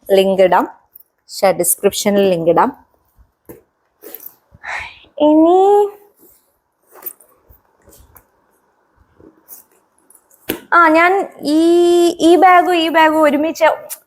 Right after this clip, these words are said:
ആ, Myntra-യിൽ നിന്ന് ഓർഡർ ചെയ്തായിരുന്നു. ഏതെങ്കിലും ഒന്ന് എടുക്കാന്ന് വിചാരിച്ചിട്ട് വാങ്ങിയതാണ്.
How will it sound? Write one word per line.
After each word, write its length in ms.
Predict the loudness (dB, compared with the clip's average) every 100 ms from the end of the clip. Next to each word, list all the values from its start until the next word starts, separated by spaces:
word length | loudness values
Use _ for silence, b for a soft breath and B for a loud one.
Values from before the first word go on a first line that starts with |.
| _ 0
ആ, 260 | 4 4
Myntra-യിൽ 460 | 2 -2 -2 0 0
നിന്ന് 120 | 2
ഓർഡർ 240 | 0 2
ചെയ്തായിരുന്നു. 460 | 0 2 0 0 0
ഏതെങ്കിലും 640 | 2 2 2 2 4 2
ഒന്ന് 340 | 0 -2 0 2
എടുക്കാന്ന് 540 | 2 -2 0 0 0
വിചാരിച്ചിട്ട് 560 | -4 -2 -2 -4 -8 0
വാങ്ങിയതാണ്. 640 | 0 0 -4 -6 -8